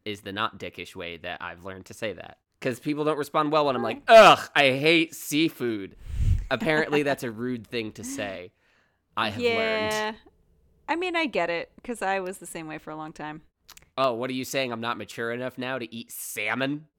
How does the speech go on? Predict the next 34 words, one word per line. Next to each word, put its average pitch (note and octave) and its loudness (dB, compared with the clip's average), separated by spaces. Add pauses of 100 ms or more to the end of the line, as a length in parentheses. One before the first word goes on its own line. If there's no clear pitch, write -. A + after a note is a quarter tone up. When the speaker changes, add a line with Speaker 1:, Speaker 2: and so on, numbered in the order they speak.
Speaker 2:
No, G#3+ 0
I G3 6
love F#3 0
salmon, D3+ -10
but F3 -4
I, E3 -2 (120)
Speaker 1:
Mm-hmm. - -8
Speaker 2:
I, E3 -4 (280)
I G3+ -6
have, G#3 -4
I G#3+ 4
can A#3+ -4
now A3 8
say, G3 2
like, F#3 0
"Oh, F#3+ 8
I F3+ 6
don't, F3 -2
I F#3+ -4
still F#3 -4
don't F3 -4
really D#3 -4
like B2+ -4
seafood." - -12 (180)
There's A#2+ -6
Speaker 1:
Mm-hmm. G2+ -8
Speaker 2:
only - -12
certain - -18
things - -20
I'll - -20
eat. - -20 (200)
Speaker 1:
Yeah, F#2 -10
that's G2+ -12
fair. E2+ -14